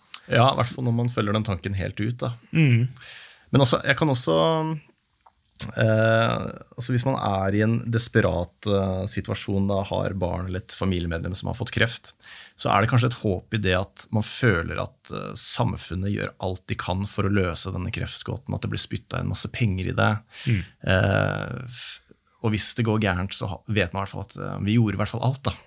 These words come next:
Speaker 2: Mm.
Speaker 1: Hva tenker du om det?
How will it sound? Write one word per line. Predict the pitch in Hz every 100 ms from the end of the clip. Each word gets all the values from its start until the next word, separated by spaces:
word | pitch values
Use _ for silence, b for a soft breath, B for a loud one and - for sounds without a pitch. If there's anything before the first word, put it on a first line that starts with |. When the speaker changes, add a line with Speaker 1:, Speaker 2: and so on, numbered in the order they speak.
| _
Speaker 2:
Mm. | 143 127 95 - _ _ _ _ _ _ _ - - -
Speaker 1:
Hva | 101
tenker | 104 95 98
du |
om | 98
det? | 95